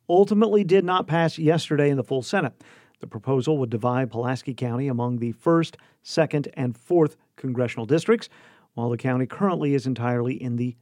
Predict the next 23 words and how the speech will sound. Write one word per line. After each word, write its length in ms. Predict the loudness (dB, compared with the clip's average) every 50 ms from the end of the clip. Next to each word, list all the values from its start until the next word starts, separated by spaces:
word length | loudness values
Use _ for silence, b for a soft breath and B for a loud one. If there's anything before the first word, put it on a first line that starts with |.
| _
second 440 | _ -10 -4 -2 -2 -2 -2 -6 -8 -10 _ -8
district. 460 | -8 -8 -8 -8 -14 -16 _ B B B B B B B
Though 440 | -8 0 4 6 6 8 8 6 6
the 80 | 6
redistricting 680 | 4 2 2 2 0 0 0 -2 -4 -4 -2 0 -2 0
proposal 460 | -2 -2 0 0 0 0 0 -2 -4
failed 340 | -2 0 2 2 4 2 2
in 100 | 0 0
the 60 | -2
Senate, 360 | -2 -2 -2 -2 -2 -4 -6 b b b b b b b
the 100 | -2 0
vote 220 | 4 4 4 4
was 160 | 4 0 -4
expunged, 500 | -6 -8 -10 -8 -6 -4 -4 -4 -6 -6
meaning 240 | -6 -6 -4 -4 -4
it 180 | -6 -8 -10 -10
could 300 | -6 -2 -2 -2 -2 0
come 160 | -2 0 0
up 160 | 0 -2 -2
for 140 | -2 -2 -2
a 60 | 0
vote 220 | 0 0 -2 -2 -4 -8
again. 560 | -10 -10 -10 -6 -2 -2 -2 -2 -2 -6